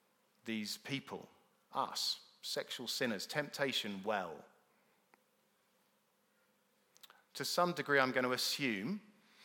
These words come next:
that we understand the Christian Orthodox sexual position, the ethics of it. One man, one woman, sex in marriage, sex not outside of marriage. I'm not trying to give a definitive study on that issue. It would take longer than the time I've got.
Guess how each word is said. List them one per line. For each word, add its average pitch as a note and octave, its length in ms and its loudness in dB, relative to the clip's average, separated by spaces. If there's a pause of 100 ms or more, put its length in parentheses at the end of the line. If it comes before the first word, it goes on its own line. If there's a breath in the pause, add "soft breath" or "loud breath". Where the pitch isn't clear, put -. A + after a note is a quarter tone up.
(280 loud breath)
that A#2 100 -2
we A#2+ 120 2
understand A#2+ 480 4
the A#2 60 0
Christian B2 480 0
Orthodox A2+ 520 -2
sexual A2+ 380 0
position, G2+ 480 -4
the G2 140 -4
ethics - 400 -4
of G#2+ 200 -2
it. - 160 -12
One A2+ 220 -2
man, A2+ 320 0
one A2+ 220 -4
woman, G#2 280 -6
sex - 380 -2
in A2 240 -4
marriage, G2+ 480 -6 (240 loud breath)
sex - 320 -2
not G#2+ 220 -6
outside G2+ 440 -4
of F#2+ 120 -10
marriage. F#2 560 -10 (400 loud breath)
I'm B2 120 2
not D3+ 160 2
trying C3+ 460 6
to A#2 140 -6
give A2 220 -2
a A2 40 -4
definitive A#2+ 560 -2
study A2 380 0
on G#2 140 0
that A2 200 0
issue. F2 320 -2 (600 soft breath)
It A2+ 40 -8
would A2 140 -6
take C3 260 0
longer A#2 300 2
than G#2 120 -4
the G2+ 60 -6
time G#2 380 -2
I've F#2+ 160 -10
got. - 200 -12